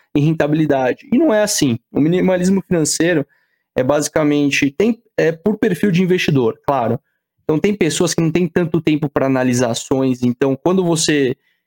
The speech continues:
é, educa a pessoa a investir em ações, em alternativa ao Tesouro Direto, por exemplo, essa pessoa vai criando um estresse, porque ela não tem uma ba-, a habilidade técnica, capacidade técnica de entender. Por mais que ela, é, estude, faça cursos online,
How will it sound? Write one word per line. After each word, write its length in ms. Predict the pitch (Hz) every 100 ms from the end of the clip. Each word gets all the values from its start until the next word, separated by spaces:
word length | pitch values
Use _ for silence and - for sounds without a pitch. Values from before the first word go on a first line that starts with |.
| _ _ -
é, 220 | 120 120
educa 320 | 139 170 -
a 20 |
pessoa 360 | 175 151 - 143
a 20 |
investir 440 | 165 185 147 - 143
em 20 |
ações, 640 | 117 - 160 170 131 - - -
em 140 | 127
alternativa 720 | 123 120 - 123 113 - 117
ao 260 | 113 110 - _
Tesouro 340 | - 120 120
Direto, 380 | 113 113 139 143 -
por 120 | 113
exemplo, 340 | 117 147 156 - _ _ _ _ _ -
essa 220 | 160 185
pessoa 360 | - 160 185 180
vai 20 |
criando 260 | 180 175
um 60 | 185
estresse, 320 | 180 185 180
porque 80 | -
ela 100 | 160
não 60 | 160
tem 100 | 180
uma 140 | 180
ba-, 180 | 147 -
a 140 | 139
habilidade 640 | 123 135 151 147 160 160 -
técnica, 560 | 156 160 - 202 185 156
capacidade 560 | - 151 - 160 165 160
técnica 480 | 160 175 202 185 190
de 140 | 160
entender. 320 | 180 175 160
Por 160 | 143 151
mais 300 | 156 311 -
que 100 | 208
ela, 380 | 190 180 190 - _ _ _ _ _ _ _
é, 120 | 131
estude, 600 | 123 - - - 185 135
faça 300 | 139 160 165
cursos 340 | 156 151 139 135
online, 480 | 123 139 170 139